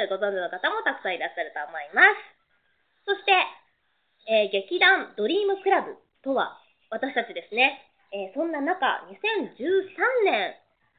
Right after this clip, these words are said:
もう二千十三年なんですね。え？あ、約二、二、まあ、三年いかないぐらいか。二年半前ぐらいに結成されたドリームクラブゼロのキャラクターで構成された、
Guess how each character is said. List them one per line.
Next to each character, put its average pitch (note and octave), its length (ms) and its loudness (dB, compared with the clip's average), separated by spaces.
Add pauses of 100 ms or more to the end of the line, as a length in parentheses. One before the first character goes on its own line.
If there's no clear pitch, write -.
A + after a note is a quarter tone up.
も G3+ 120 -4
う - 20 -2
二 G3+ 140 -6
千 D#4 160 0
十 B3 100 -6 (160)
三 A4 160 -2
年 A#3+ 100 -2
な E3 120 -6
ん - 20 -16
で D3+ 80 -18
す - 120 -20
ね。 G#3 200 -2 (540)
え？ D#4 120 -14 (800)
あ、 - 220 -6
約 C#4 560 0
二、 B3 160 -4 (220)
二、 B3+ 400 -4
ま G#3+ 100 -12
あ、 - 60 -16
三 F4 160 2
年 F4+ 100 2
い F4 40 -8
か F4 100 4
な F4 80 2
い E4+ 60 0
ぐ E4+ 60 0
ら C4 100 4
い F#3+ 60 -2
か。 - 240 -8 (760)
二 A3+ 100 -6
年 D4+ 220 0
半 C#4 260 -2
前 C#4 220 2
ぐ C4 100 0
ら F#4 160 6
い A3 60 -2
に E3+ 260 -6 (320)
結 G#3+ 160 0
成 A#3 180 4
さ G#3+ 100 0
れ G3+ 100 4
た G3 340 0
ド A#3+ 80 -2
リ F4 160 2
ー G#4 60 4
ム G4 180 0
ク G4 80 2
ラ F4+ 160 6
ブ F#3+ 240 0 (140)
ゼ D#4 80 4
ロ G#4+ 140 2
の G3 280 -2 (420)
キ A#3 60 -2
ャ G#3 40 2
ラ G#3+ 120 2
ク - 80 -18
タ A3 160 0
ー - 60 -2
で F#4+ 180 0
構 A3 220 -2
成 G#3+ 160 -4
さ G#3+ 80 -6
れ G3+ 100 0
た、 C4+ 240 2